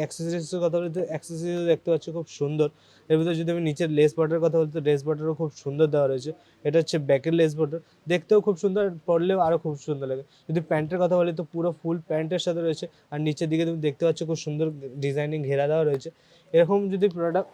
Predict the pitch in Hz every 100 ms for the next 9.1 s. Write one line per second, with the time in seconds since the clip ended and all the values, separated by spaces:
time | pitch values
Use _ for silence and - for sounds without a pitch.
0 | 139 143 175 180 151 160 135 - _ _
1 | _ - 175 175 180 143 _ _ _ _
2 | 151 151 165 151 160 156 127 139 156 156
3 | - 151 147 151 147 160 - 143 147 147
4 | 156 147 143 123 135 - 175 - _ _
5 | - 156 151 143 147 156 147 151 156 156
6 | 175 175 175 - _ _ 180 175 - 156
7 | 170 185 190 160 156 _ - 156 147 -
8 | 185 180 170 185 185 175 165 175 151 135